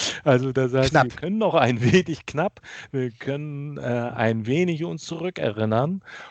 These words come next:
Speaker 1: und ich kann mich sogar dunkel, dunkel dran erinnern, dass die Meldung, äh,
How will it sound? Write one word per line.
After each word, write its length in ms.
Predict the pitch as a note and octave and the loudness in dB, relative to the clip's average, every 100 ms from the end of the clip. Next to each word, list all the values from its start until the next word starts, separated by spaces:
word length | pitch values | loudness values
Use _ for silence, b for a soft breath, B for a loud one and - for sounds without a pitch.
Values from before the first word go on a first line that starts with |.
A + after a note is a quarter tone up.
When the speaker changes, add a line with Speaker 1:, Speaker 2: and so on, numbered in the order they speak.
| B | B
Speaker 1:
und 360 | - A2+ A#2+ A#2+ | -2 0 0 -4
ich 280 | A2+ - - | -8 -6 -2
kann 260 | D#3 G3+ | 0 0
mich 240 | G3 D#3 D3 | 0 -2 -6
sogar 300 | C#3+ E3 C3+ | -4 -4 -4
dunkel, 640 | A#2+ D#3 G#3 G3+ E3 D#3+ | -4 -2 0 0 0 0
dunkel 420 | C#3+ D#3+ D#3 D3+ | 0 0 2 2
dran 240 | C#3 C3 C#3+ | 2 0 0
erinnern, 560 | C3+ C#3 C3+ D3 D3 | 0 2 2 4 4
dass 180 | C#3 B2+ | 2 0
die 140 | D3 C3+ | -2 0
Meldung, 560 | B2 C#3+ C#3+ C#3+ C3+ - F3+ | 4 4 4 0 -4 -10 -4
äh, 200 | C3 | -2